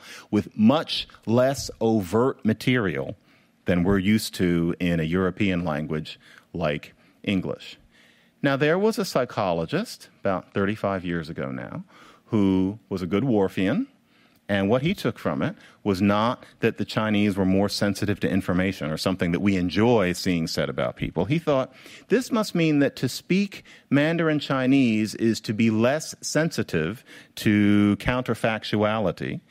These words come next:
to the hypothetical, than an English speaker, because the grammar channels their thoughts in different directions."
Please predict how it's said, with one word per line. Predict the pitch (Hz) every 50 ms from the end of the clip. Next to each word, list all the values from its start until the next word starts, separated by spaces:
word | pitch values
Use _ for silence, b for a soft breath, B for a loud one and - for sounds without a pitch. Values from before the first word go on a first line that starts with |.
| b b b b b b b _ _
to | - 120
the | 98 104
hypothetical, | 92 123 120 - - 101 - 131 127 127 110 - - 73 62 87 120 - b b b b b b b b b -
than | 98 110 113 110 110 110 113 110 113 117
an | - 151 165
English | 196 240 262 - 127 -
speaker, | - - 76 67 - - - - - _ _
because | - - - 117 101 98 85 - _ -
the | 101 95
grammar | 90 - 104 107 113 131 156 127 95 85 104 185 240 -
channels | - - - 95 92 92 92 92 92 98 92 90
their | 95 92 92 92 95
thoughts | - _ - 85 78 78 90 - - - - - - - -
in | 98 95 90 76
different | - 85 80 - - 92 101 - - -
directions." | - 143 147 170 196 214 - - - 101 80 - - -